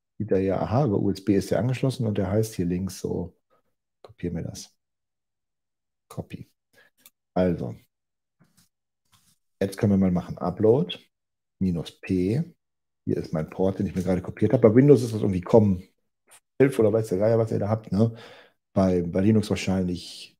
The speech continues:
Dev T T Y, U S B oder A C M null oder irgendwie sowas.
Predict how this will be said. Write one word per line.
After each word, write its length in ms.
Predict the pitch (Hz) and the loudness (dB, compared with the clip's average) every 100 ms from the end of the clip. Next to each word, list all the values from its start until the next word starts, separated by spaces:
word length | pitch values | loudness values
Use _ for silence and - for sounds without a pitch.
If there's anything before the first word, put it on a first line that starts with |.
| - | 0
Dev 220 | 98 - | 0 -2
T 160 | - | -6
T 140 | 98 98 | -2 -2
Y, 520 | 92 95 95 92 92 | 0 0 0 -2 -2
U 120 | 95 | -4
S 140 | 101 - | -6 -6
B 260 | - 101 | -4 -2
oder 180 | 98 85 | -2 -4
A 120 | 82 | -4
C 180 | 95 - | -6 -8
M 160 | 85 90 | -6 -4
null 180 | 110 110 | -2 -2
oder 140 | 104 | -2
irgendwie 220 | 101 95 | -4 -4
sowas. 440 | 95 95 98 - | -2 -2 -2 -4